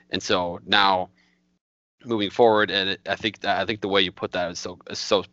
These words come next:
is pretty solid, right? Because at one and five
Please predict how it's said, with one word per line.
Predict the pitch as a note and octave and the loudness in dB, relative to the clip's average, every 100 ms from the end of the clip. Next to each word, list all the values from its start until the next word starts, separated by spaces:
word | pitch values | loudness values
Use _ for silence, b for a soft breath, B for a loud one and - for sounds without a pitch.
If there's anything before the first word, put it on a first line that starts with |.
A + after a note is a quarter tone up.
| _ | _
is | F#2+ F2+ | -8 -8
pretty | - C3 | 2 2
solid, | G2+ A2 F2 C#2+ | 4 0 0 -6
right? | F#2+ F#2+ | -12 -12
Because | G#2 A2+ G#2+ | -14 -6 -4
at | G2 | 0
one | A2 B2 | 2 2
and | A2 | 0
five | - G#2 F#2+ F2 F2 | 0 0 0 -2 -10